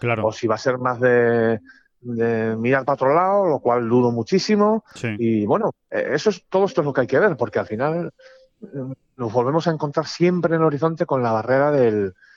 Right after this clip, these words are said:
Speaker 2: del, del, del conflicto jurídico, ¿no? Del conflicto en los
Speaker 1: Exacto.
Speaker 2: tribunales, ¿no?
Speaker 1: Exacto.
Speaker 2: Eh, que a todo el mundo aterra, ¿no? Porque, porque, porque es un lío, ¿no? Porque al final es, lo retrasa todo, lo complica todo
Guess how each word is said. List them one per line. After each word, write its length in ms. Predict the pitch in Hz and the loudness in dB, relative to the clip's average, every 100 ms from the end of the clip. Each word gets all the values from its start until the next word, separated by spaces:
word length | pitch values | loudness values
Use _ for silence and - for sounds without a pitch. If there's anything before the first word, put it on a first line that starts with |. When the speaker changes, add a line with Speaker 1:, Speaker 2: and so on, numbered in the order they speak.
| _ _ _ | _ _ _
Speaker 2:
del, 600 | 113 117 101 98 95 92 - _ _ _ - | -2 0 0 -2 -4 -6 -12 _ _ _ -16
del, 800 | 98 98 92 90 90 87 90 98 | -4 -2 -2 -6 -6 -8 -10 -6
del 140 | 110 | -4
conflicto 460 | 104 98 135 - 123 | -4 -4 -4 -4 -4
jurídico, 600 | 107 98 95 90 92 143 | -4 -6 -8 -8 -8 -6
¿no? 60 | |
Del 100 | 113 | -6
conflicto 380 | 101 98 - - | -8 -10 -4 -2
en 80 | 131 | -2
los 80 | 104 | -2
Speaker 1:
Exacto. 180 | 117 | -4
Speaker 2:
tribunales, 440 | 107 98 101 101 90 98 | -4 -2 -2 -4 -8 -10
¿no? 80 | 123 123 | -12 -12
Speaker 1:
Exacto. 440 | 98 104 - 95 - - | -14 -14 -14 -20 -20 -6
Speaker 2:
Eh, 500 | 107 98 92 92 92 | -4 -4 -4 -4 -4
que 80 | 113 | -4
a 100 | 101 | -2
todo 200 | 131 131 | 0 0
el 80 | 131 | 0
mundo 240 | 139 131 | 0 0
aterra, 540 | 101 - 135 117 87 | -2 -2 -2 0 -4
¿no? 240 | 98 170 143 | -2 -6 -6
Porque, 560 | 107 95 101 98 98 98 87 | -10 -6 -6 -4 -6 -8 -10
porque, 420 | 98 101 101 98 92 - - - _ - | -14 -12 -10 -8 -10 -16 -20 -20 _ -10
porque 180 | 101 | -6
es 80 | 110 | -6
un 160 | 104 101 | -6 -4
lío, 180 | 95 85 | -6 -6
¿no? 160 | 107 | -10
Porque 200 | 90 - | -10 -10
al 80 | 87 | -10
final 260 | 98 101 107 | -6 -2 -2
es, 260 | 104 104 - - _ | -2 -6 -14 -20 _
lo 140 | 113 101 | -4 -2
retrasa 440 | 104 120 120 113 | -2 -4 -4 -6
todo, 320 | - 131 131 | -2 0 2
lo 100 | 127 | 0
complica 400 | 107 104 113 110 | -2 -6 -6 -6
todo 420 | 104 131 127 127 | -2 0 2 0